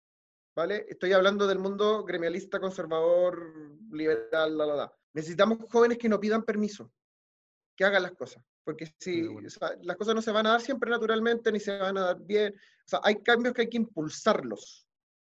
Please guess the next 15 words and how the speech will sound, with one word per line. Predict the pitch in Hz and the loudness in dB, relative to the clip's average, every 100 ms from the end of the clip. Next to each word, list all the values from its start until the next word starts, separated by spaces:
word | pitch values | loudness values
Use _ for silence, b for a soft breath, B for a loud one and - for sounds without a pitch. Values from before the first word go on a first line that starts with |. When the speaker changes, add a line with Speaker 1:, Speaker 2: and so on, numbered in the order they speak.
| _ - | _ -12
Speaker 1:
y | 180 | -6
esa | 202 | -4
cuestión | 202 202 214 | -2 0 0
necesita | 214 185 185 202 | 0 -4 -4 -2
gente | 214 214 220 | -2 -2 -2
que | 202 | -4
esté | - - 196 | -8 -6 -4
dispuesta | 190 - 214 233 - - 262 - | -6 0 0 0 -4 -2 -2 -2
a | 185 | -6
caer | 185 180 196 | 0 0 0
mal. | 180 175 131 - _ _ _ | -2 -4 -4 -10 _ _ _
Speaker 2:
A | - | -10
Speaker 1:
Eh, | 120 | -6
Speaker 2:
incomodar. | 127 120 110 135 - | -4 -4 -4 -4 -6
Speaker 1:
y | 151 | -14